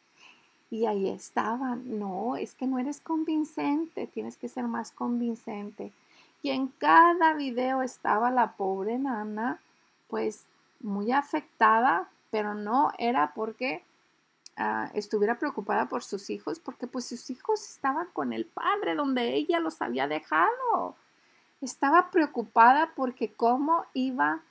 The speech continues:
a, cómo iba a, a,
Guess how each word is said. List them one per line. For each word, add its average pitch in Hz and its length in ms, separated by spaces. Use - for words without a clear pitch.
a, 220 440
cómo 302 400
iba 302 540
a, 226 280
a, 214 440